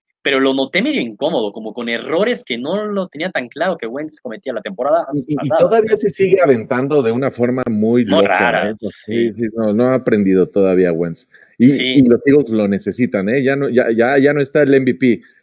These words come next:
Speaker 2: ya no está el Salvador, ya, ya, ya no hay, es Wentz o nada.
Speaker 1: Totalmente, es Wentz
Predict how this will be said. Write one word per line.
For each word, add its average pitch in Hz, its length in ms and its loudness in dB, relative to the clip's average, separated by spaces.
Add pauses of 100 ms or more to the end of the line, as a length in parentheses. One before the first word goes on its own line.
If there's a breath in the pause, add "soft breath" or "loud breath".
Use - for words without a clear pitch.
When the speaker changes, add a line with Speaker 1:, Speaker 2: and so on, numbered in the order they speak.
(100)
Speaker 2:
ya 120 220 0
no 143 100 0
está 135 540 0 (300 loud breath)
el 110 160 -2
Salvador, 107 680 2
ya, 120 260 -2
ya, 107 160 -4 (160)
ya 123 140 -4
no 123 100 -6
hay, 95 160 -6
es 117 140 -4
Wentz 156 260 0
o 123 60 -4
nada. 104 340 -4 (480)
Speaker 1:
Totalmente, 104 680 -6
es 110 200 -6
Wentz 147 260 -6